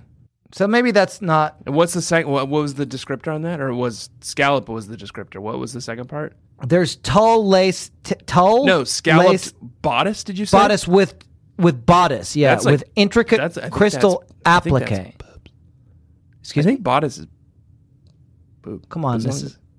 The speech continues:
Speaker 1: please don't say bazongas. <laughs> It's, it's for a lady's pectorals, isn't it?
Speaker 2: Yeah. Well, and Lena, I mean, I don't have the text in front of me, so you might have to search, but
Speaker 1: Yeah.
Speaker 2: Lena does give us,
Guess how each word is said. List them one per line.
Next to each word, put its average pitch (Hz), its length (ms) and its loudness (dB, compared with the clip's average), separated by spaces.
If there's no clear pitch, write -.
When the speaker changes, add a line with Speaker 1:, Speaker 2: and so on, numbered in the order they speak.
Speaker 1:
please 143 400 -8
don't 117 200 -12
say 117 160 -10
bazongas. 104 800 -14
<laughs> - 60 -20
It's, - 400 -4
it's 156 220 -2
for 147 460 0
a 135 140 2
lady's 127 440 0
pectorals, 107 720 -6
isn't 123 220 -12
it? 139 60 -8
Speaker 2:
Yeah. 113 320 -4
Well, 226 200 4
and 214 100 0
Lena, 220 440 2
I 185 60 4
mean, 190 300 0
I 170 100 2
don't 196 120 2
have 185 160 0
the 160 60 -4
text 135 280 -2
in 147 60 -2
front 160 180 -2
of 165 60 0
me, 170 120 0
so 165 120 -10
you 123 120 -6
might 131 140 -2
have 143 120 -4
to 156 80 -8
search, 165 300 -4
but 160 120 0
Speaker 1:
Yeah. 120 60 -2
Speaker 2:
Lena 226 260 2
does 143 380 0
give 127 320 -6
us, 139 420 0